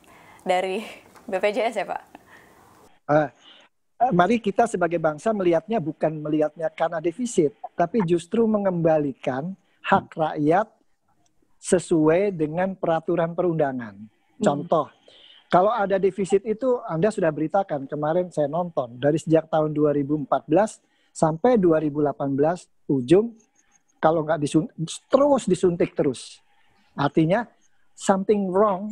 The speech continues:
Speaker 2: selama tujuh tahun kita laksanakan selama ini. Ada sesuatu yang keliru.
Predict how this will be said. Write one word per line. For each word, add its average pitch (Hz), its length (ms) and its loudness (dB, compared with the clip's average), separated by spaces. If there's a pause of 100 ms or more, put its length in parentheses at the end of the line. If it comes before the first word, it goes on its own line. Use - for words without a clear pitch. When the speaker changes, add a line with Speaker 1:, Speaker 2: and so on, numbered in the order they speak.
(160)
Speaker 2:
selama 190 420 -2
tujuh 151 380 -6
tahun 185 480 0
kita 170 240 -2
laksanakan 160 560 -4
selama 170 400 -4
ini. 185 400 0
Ada 175 320 -2
sesuatu 190 400 0
yang 185 160 0 (160)
keliru. 208 480 4